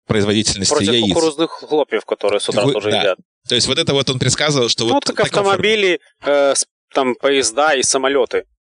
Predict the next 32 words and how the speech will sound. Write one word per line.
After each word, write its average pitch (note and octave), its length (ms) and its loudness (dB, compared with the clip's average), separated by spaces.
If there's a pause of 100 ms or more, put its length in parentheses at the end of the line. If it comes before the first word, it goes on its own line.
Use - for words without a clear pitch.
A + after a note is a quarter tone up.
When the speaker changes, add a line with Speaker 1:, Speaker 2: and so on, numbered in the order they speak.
(360)
Speaker 2:
Типа, - 220 -6
это B2+ 120 -2
же A2+ 100 -2
три D3 200 0
разных B2 360 0
средства C3 360 -2
передвижения, B2 720 0
и G#2 40 -2
все C#3 240 -2
стараются A#2+ 520 0
выз-, B2 360 -4
вытеснить B2+ 440 -4
другое, B2 400 0
чтобы G2 320 -6 (360)
одни B2+ 380 0
ездили A2+ 340 -2
больше G#2+ 440 -4 (420)
там, G2 120 -20
на G2 80 -6
машинах, D#3 600 0 (320)
кому-то A2 200 0
надо, G#2+ 100 0
чтобы G#2 200 -2
на G#2+ 60 -2
поездах D3 560 0
больше C#3 300 0
ездили, G#2+ 400 -2
кто-то - 240 -6
самолеты G#2+ 540 -4
и - 20 -2
так G#2 200 -6
далее. A#2 240 -6